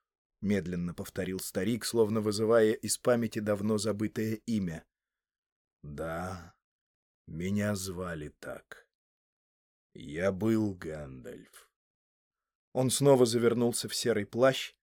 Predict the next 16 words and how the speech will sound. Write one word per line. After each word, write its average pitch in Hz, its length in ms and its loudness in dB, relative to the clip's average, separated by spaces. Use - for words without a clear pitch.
сияние 110 680 2
померкло, 117 580 0
словно 117 400 2
солнце 110 480 2
зашло 101 380 -4
за 98 140 -2
тучу. 92 420 -8
"Что 76 380 -10
ж, - 260 -8
зовите 80 560 -2
меня 90 360 0
по-прежнему", 85 920 -8
знакомым 110 540 0
голосом 104 460 0
сказал 92 400 -6
маг. 90 320 -8